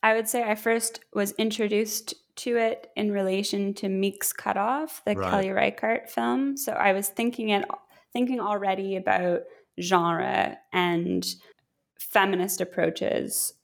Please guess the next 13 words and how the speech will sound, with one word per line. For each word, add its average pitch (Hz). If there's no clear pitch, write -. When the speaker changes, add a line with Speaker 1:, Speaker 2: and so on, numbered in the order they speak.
Speaker 1:
to -
the -
Western 101
genre. -
So -
that's 185
how 190
I, 180
I, -
I 185
got -
into 185
it. -